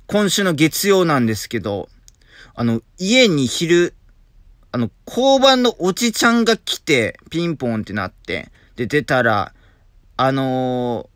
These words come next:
「〇〇さんですよね？」って言われて、「あ、はい」って言って、あのー、「自転車が、こう、あのー、まあ、あるところに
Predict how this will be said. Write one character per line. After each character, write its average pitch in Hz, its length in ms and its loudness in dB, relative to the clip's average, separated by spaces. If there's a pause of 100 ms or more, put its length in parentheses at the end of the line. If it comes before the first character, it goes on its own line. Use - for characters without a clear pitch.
(140)
「〇 180 160 2
〇 202 220 2
さ 165 160 -2
ん 160 80 -2
で 151 80 -2
す - 120 -6
よ 127 60 -2
ね？」 165 180 0
っ - 40 -2
て - 120 -20
言 117 100 -2
わ 104 100 -2
れ 98 80 -8
て、 - 300 -8 (100)
「あ、 117 60 -6
は - 220 -4
い」 123 80 0
っ - 40 -6
て - 180 -10
言 67 80 -12
っ - 20 -20
て、 - 240 -12 (240)
あ - 120 -10
の 113 340 -4
ー、 - 40 -6
「自 120 140 -8
転 196 280 -2
車 185 180 -2
が、 208 400 2 (680)
こ 117 100 -6
う、 - 20 0
あ 123 80 -2
の 120 540 -4
ー、 - 20 -20 (320)
ま 127 300 -2 (400)
あ、 - 60 0
あ 180 60 6
る 180 120 -2
と 160 120 -6
こ 156 120 -2
ろ 151 100 -2
に 196 400 -2